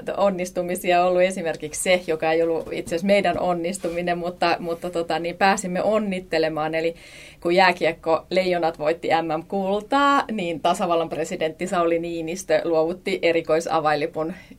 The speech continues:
jääkiekkojoukkueelle siellä Kaisaniemen kansanjuhlassa. Eli se oli, oltiin siitä hirveän iloisia. Siitä, että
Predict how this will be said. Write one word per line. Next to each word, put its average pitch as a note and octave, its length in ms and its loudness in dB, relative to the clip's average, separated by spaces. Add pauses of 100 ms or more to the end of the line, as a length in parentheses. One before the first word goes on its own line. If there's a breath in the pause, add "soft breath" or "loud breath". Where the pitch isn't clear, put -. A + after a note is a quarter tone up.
(100)
jääkiekkojoukkueelle D#3 1040 0
siellä F#3 360 -4 (360 loud breath)
Kaisaniemen D#3+ 540 0
kansanjuhlassa. G#3+ 880 -6
Eli E3 180 -4
se F#3 120 -6
oli, D#3+ 260 0
oltiin E3 300 -2
siitä E3 240 -2
hirveän E3+ 360 -2
iloisia. D#3+ 500 -2 (500 loud breath)
Siitä, C4 340 0
että E3 400 0